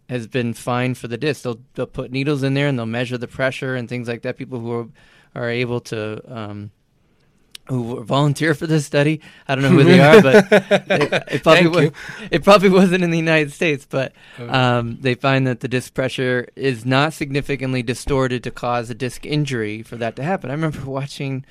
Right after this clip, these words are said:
Speaker 1: oh God, there was, there, it, there's so much misinformation out there. It's insane. And it's usually the popular,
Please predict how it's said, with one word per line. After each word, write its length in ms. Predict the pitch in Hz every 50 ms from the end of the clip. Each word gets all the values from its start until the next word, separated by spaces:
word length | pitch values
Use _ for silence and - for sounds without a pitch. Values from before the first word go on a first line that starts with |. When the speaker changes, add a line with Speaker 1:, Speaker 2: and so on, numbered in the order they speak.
| _ _ _ _ - - - - - -
Speaker 1:
oh 140 | - 143 120
God, 320 | - 127 123 127 120 110
there 100 | 117 117
was, 400 | 120 127 123 117 - - - _ _
there, 120 | - 156 160
it, 360 | - 202 196 - _ - 151
there's 160 | 156 190 185 -
so 100 | 220 220
much 220 | 214 208 - -
misinformation 720 | 180 175 143 175 165 151 - 147 143 139 143 135 - - 131
out 220 | 123 123 120 -
there. 380 | - 120 117 113 117 123 131 - _ -
It's 200 | 135 123 - -
insane. 460 | 131 120 - - 143 139 135 131 123
And 320 | - - 139 123 123 120
it's 220 | 131 135 - - -
usually 460 | 147 156 185 175 160 143 139 135 131
the 120 | 113 120
popular, 800 | - - - 135 135 131 - 139 127 123 120 117 117 117 113 113